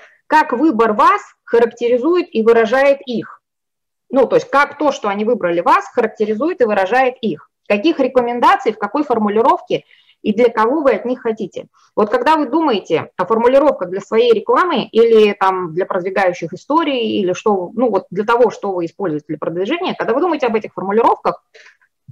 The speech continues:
начните с, с конца. Да? То есть представьте себе, что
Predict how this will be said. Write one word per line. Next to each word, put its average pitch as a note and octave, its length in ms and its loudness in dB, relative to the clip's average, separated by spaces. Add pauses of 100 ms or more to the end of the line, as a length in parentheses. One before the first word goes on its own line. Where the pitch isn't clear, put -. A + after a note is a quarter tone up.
(1300)
начните A#3+ 640 2
с, - 420 -12
с A3 880 2
конца. - 500 -6 (300)
Да? A3+ 240 0
То F#3+ 140 -6
есть - 160 -10
представьте F4 500 -4
себе, G3+ 500 -8
что G#3+ 640 -2